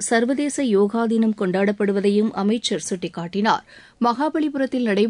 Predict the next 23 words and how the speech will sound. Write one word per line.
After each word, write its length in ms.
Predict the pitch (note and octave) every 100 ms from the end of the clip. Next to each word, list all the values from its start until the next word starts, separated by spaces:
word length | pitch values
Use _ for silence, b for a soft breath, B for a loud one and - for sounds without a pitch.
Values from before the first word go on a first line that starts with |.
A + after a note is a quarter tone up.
| A#3+ B3+
நிகழ்ச்சியில் 600 | A3 G3 G#3+ - G#3+ A#3+
மத்திய 380 | G#3 F#3+ - B3+
இணையமைச்சர் 680 | G#3 F#3+ G#3+ A3 G#3+ - G#3+
டாக்டர் 340 | F#3 F#3 G3
எல் 180 | F#3+ F#3
முருகன் 400 | G3 G#3+ A#3 A3
பங்கேற்று 540 | G3+ F3 F3+ F3+ - E3+ - B B B
யோகா 340 | G#3+ B3 C#4+ C4+
பயிற்சியை 520 | A3 G3 F#3 G#3 F3+
மேற்கொண்டார். 720 | D#3 F3+ - F3+ F#3 F#3+ - - B B
இதில் 320 | A3+ G3+ F#3+ - -
ஏராளமானோர் 840 | G#3+ A#3 A#3+ A#3+ G3+ F#3+ F#3+ D#3+ -
பங்கேற்றனர். 760 | A#3 F#3 F3 - A3 G3+ - - _ _ _ _ _ _ _ _ B B B B
ஹரியானாவில் 680 | C#4+ C4 D#4+ F4 E4 C4 C4
மூன்று 380 | A#3+ A#3 C#4+ D4+
முதல் 280 | C4+ A3 A#3
ஒன்பதாம் 500 | G3+ G3+ A#3 B3+ B3
வகுப்பு 360 | G#3+ F#3+ A3 A#3
வரையிலான 520 | G3 G#3 A3 A3 A3 A3
பாடங்களில் 640 | G3+ F#3 G3 G3 G#3 A3+ -
யோகா 400 | G3+ A3 A#3 A#3+ G3
சேர்க்கப்பட 560 | - G3 A3 A#3+ A3+ G#3
உள்ளதாக 520 | F#3+ F3+ E3+ F3